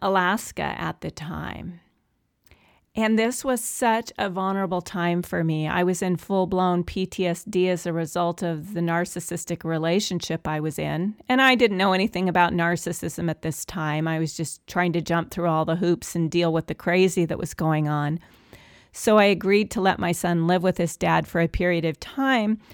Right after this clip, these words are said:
and that period of time ended up being eight years. I wouldn't have nev-, ever expected it to be eight years, but it was. I only saw him in the summer, and he seemed pretty happy in Alaska.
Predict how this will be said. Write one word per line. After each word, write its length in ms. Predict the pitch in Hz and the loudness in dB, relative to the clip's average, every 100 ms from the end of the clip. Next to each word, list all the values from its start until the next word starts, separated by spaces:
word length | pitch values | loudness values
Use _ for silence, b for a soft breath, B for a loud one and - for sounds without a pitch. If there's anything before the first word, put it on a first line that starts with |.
| B B | B B
and 140 | 220 | 4
that 180 | 226 - | 4 2
period 360 | - 247 247 208 | 2 4 6 4
of 120 | 208 | -4
time 380 | - 220 214 208 | -2 2 4 2
ended 280 | 202 190 190 | 0 0 0
up 160 | 190 | 0
being 340 | 196 190 185 - - | 2 2 0 -4 -2
eight 340 | 185 180 _ - _ | 0 -2 _ -20 _
years. 480 | 190 185 156 165 - _ _ _ _ _ _ _ _ 190 | 0 2 0 -6 -16 _ _ _ _ _ _ _ _ 2
I 80 | |
wouldn't 240 | 196 214 208 | 4 4 2
have 100 | 190 | 2
nev-, 280 | 196 190 - | 0 -2 -2
ever 260 | 202 196 190 | 0 2 2
expected 920 | 185 - - - 190 190 - 175 156 - b b _ - | -2 -6 -12 -4 -2 -2 -4 -4 -4 -8 b b _ -2
it 320 | 185 - - | -2 -2 -6
to 140 | 190 | -2
be 340 | 170 160 175 - - | 0 0 -2 -12 -8
eight 180 | 165 - | -8 -4
years, 400 | 160 147 185 - | -4 -4 -6 -8
but 180 | - 170 | -4 -4
it 120 | - | -2
was. 420 | 165 - - - _ _ _ _ B B B | -4 -4 -8 -16 _ _ _ _ B B B
I 120 | 190 | 2
only 220 | 202 208 | 4 4
saw 300 | 208 - 185 | 2 2 2
him 360 | 190 196 190 214 - | 4 2 2 0 -2
in 120 | 185 | -2
the 80 | 180 | -2
summer, 500 | - 196 190 165 160 | -2 0 2 2 0
and 200 | - 180 | 0 0
he 80 | 180 | 0
seemed 340 | - 247 240 | 0 0 0
pretty 300 | - 285 269 | -2 -2 -2
happy 440 | 254 240 269 190 | -2 -2 -2 -2
in 100 | 160 | -2
Alaska. 760 | 151 - - 165 - - - | -2 -4 -6 -8 -12 -12 -12